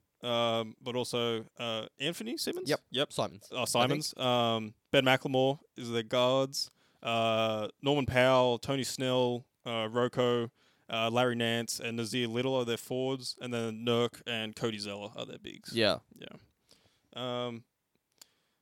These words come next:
Speaker 1: what are you looking at for the Blazers?
Speaker 2: Are they blowing it up? Can they, please?
Speaker 1: Yeah.
Speaker 2: Just do me, do me a cheeky solid and blow it up.
Speaker 1: <laughs>
Speaker 2: Like, <laughs> help out a little bit. Maybe trade for Simmons even, or just something, or anything. Just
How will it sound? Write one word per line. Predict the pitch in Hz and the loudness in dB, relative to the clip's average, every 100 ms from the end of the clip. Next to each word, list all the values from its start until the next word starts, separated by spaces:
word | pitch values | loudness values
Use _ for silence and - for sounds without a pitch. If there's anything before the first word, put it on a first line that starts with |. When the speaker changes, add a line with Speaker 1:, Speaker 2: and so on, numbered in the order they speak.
| - | -8
Speaker 1:
what | 156 | -2
are | |
you | 143 | 0
looking | 127 120 | 0 -2
at | 104 | -6
for | - | -6
the | |
Blazers? | 98 98 95 - - - - - - - - - - - _ _ _ _ _ _ 127 | -6 -6 -6 -10 -16 -18 -20 -20 -20 -20 -20 -20 -20 -20 _ _ _ _ _ _ -6
Speaker 2:
Are | |
they | 139 | -4
blowing | 151 180 151 | -2 -2 0
it | |
up? | 120 180 _ _ - | 0 -2 _ _ -12
Can | 120 | -6
they, | 120 170 _ - | -4 -4 _ -6
please? | - 170 - _ _ _ _ _ _ _ _ | -4 -4 -8 _ _ _ _ _ _ _ _
Speaker 1:
Yeah. | 139 156 | -4 -2
Speaker 2:
Just | 127 - - | -2 -4 -2
do | 135 | -2
me, | 135 135 | 0 -2
do | - - 131 | -4 -10 -8
me | 131 | -6
a | |
cheeky | - 139 123 | -6 -6 -4
solid | 131 135 170 | 0 2 2
and | 120 | 2
blow | 117 113 | 2 4
it | |
up. | 151 160 | 2 0
Speaker 1:
<laughs> | - - _ - | -6 -16 _ -4
Speaker 2:
Like, | 117 117 _ _ _ _ - | -2 -2 _ _ _ _ -4
<laughs> | - 160 147 151 - - 226 - - | 0 2 2 0 -4 -8 -8 -14 -2
help | - 165 | 2 4
out | 139 143 208 | 6 6 4
a | - 190 | 2 0
little | 165 165 | 2 6
bit. | 214 180 | 6 6
Maybe | 147 127 | 0 0
trade | 170 147 | -2 -2
for | 139 | -2
Simmons | 156 190 185 | -2 0 -2
even, | 196 233 233 | -4 -6 -6
or | 135 135 131 | 0 0 0
just | 131 - | -6 -2
something, | 131 139 185 | -2 0 -2
or | 139 123 | -2 -4
anything. | 131 143 180 202 - | -6 -4 -4 -4 -4
Just | 135 | -4